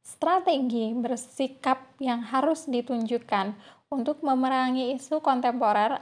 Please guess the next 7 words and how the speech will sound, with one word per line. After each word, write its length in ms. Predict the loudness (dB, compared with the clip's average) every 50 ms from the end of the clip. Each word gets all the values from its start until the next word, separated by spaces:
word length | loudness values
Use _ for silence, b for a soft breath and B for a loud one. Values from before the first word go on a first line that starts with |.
| -6
adalah 560 | -6 -4 0 0 2 2 4 2 0 -2 -4 B B B B B B -6
dengan 320 | -2 -2 0 0 -2 -2
cara-cara 720 | 0 2 4 6 6 6 4 2 0 2 2 4 4 4 4
objektif 720 | 2 0 -2 -4 -6 -6 -6 -2 2 4 4 4 2 -2 -16 -18 _
dan 480 | -2 4 6 8 8 6 6 2 0 2
dapat 400 | 2 2 2 2 2 0 0 0
dipertanggungjawabkan, 1400 | -2 -6 -4 -4 -6 -4 -2 0 0 0 0 -2 -2 -2 0 0 0 0 -4 -4 -2 0 0 0 0 -2 B